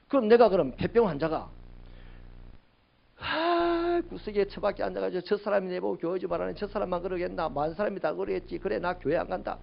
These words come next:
집에 앉아가지고 "아, 더러운 세상, 더러운 교회." 막 이러면서 앉아있으면 폐병이 낫느나? 안 낫죠. 안 낫죠. 그래도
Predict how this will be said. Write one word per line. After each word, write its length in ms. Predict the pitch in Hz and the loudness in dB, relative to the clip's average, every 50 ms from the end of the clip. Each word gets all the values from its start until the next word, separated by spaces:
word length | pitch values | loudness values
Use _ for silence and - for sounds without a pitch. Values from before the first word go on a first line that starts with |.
| - - - - - - _ | -16 -18 -18 -18 -20 -20 _
집에 220 | - - 247 190 180 | -6 -6 -2 2 2
앉아가지고 500 | 185 208 196 190 180 180 185 196 190 196 180 | 2 2 2 2 0 0 0 0 -2 -2 -2
"아, 40 | - - - - - - - - - - - - _ | -4 -8 -12 -12 -16 -16 -20 -20 -20 -20 -20 -20 _
더러운 320 | - 147 139 170 190 196 | -8 -4 -2 0 -2 -2
세상, 400 | 185 - 185 170 - 185 175 175 170 - | -2 -6 -8 -2 -2 -2 -2 -2 -6 -8
더러운 340 | 147 123 143 190 202 202 - | -4 0 0 0 0 0 -4
교회." 300 | - 135 156 185 180 - - - - _ | -4 0 0 0 0 -2 -6 -16 -6 _
막 160 | 151 - - | -4 -4 -2
이러면서 380 | - 196 214 202 196 - - - | 0 0 0 0 0 -2 -2 0
앉아있으면 500 | - 202 202 190 175 - - 175 160 - - - - - - | 0 0 0 0 -2 -2 -4 -6 -6 -8 -8 -14 -18 -8 -2
폐병이 340 | - - 139 - 170 185 196 | 0 0 0 0 -2 -4 -4
낫느나? 420 | 160 113 107 107 117 151 202 233 - - _ _ _ _ _ _ _ _ _ _ _ _ _ _ _ _ _ _ _ _ _ _ _ _ _ _ _ _ | -4 -6 -8 -8 -6 -6 -6 -8 -8 -16 _ _ _ _ _ _ _ _ _ _ _ _ _ _ _ _ _ _ _ _ _ _ _ _ _ _ _ _
안 180 | 98 87 82 82 | -20 -20 -20 -16
낫죠. 560 | - 139 - - - - 156 131 - - - _ _ _ _ _ _ _ _ _ _ _ _ _ _ _ _ | -16 -16 -14 -12 -12 -12 -12 -12 -18 -20 -20 _ _ _ _ _ _ _ _ _ _ _ _ _ _ _ _
안 80 | - - | -20 -20
낫죠. 260 | - - - _ - - _ _ _ _ _ _ _ _ _ _ _ _ _ _ _ _ _ _ _ _ _ _ | -20 -20 -20 _ -20 -20 _ _ _ _ _ _ _ _ _ _ _ _ _ _ _ _ _ _ _ _ _ _
그래도 560 | - 247 302 320 302 294 277 240 240 262 - | 2 2 4 4 4 2 2 0 0 0 -4